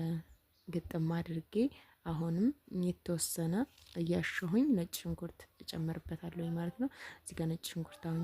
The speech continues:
ጨምሬበታለሁኝ። እንደምታዩት ወደ ውስጥ ጥልም ብላለች ያው ነጭ ሽንኩርቷ እና እዚህ ጋርም በደንብ እሽት አድርገዋለሁኝ።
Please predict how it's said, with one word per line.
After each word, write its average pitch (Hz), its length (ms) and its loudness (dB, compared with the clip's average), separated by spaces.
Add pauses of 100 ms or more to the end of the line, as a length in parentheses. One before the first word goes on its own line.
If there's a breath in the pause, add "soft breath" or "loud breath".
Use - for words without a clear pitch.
ጨምሬበታለሁኝ። 170 1120 0 (320)
እንደምታዩት 170 920 2
ወደ 190 220 8
ውስጥ - 200 4 (120)
ጥልም 190 400 2
ብላለች 180 600 0
ያው 202 180 4 (100)
ነጭ 214 240 2 (100)
ሽንኩርቷ 185 440 -2 (720 loud breath)
እና 185 180 4 (300)
እዚህ 175 380 2
ጋርም 208 280 6
በደንብ 208 360 4
እሽት - 320 -6
አድርገዋለሁኝ። 185 840 2